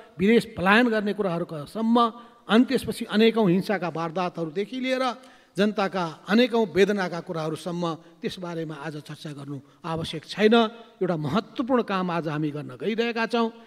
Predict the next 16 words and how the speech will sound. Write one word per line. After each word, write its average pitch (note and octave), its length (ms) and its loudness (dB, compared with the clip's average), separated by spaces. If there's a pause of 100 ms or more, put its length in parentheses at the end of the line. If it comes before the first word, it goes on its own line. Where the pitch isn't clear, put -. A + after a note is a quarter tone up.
यसले G3+ 160 2
एउटा F3 160 2
नयाँ G#3 240 4
इतिहास G3+ 460 4 (800)
रचनेछ। A#3 480 8 (480)
अब G#3+ 140 6 (220)
विलम्ब F3 280 2 (120)
नगरौँ, A#3+ 400 8 (400)
छिटोभन्दा G3+ 680 0
छिटो F#3+ 340 4 (380)
यो E3 400 2
सङ्क्रमणकालीन F#3 840 -2 (100)
न्यायसँग E3+ 520 -2
जोडिएको A#3 520 2
र A#3 60 4 (420)
त्यसपछि A3+ 480 0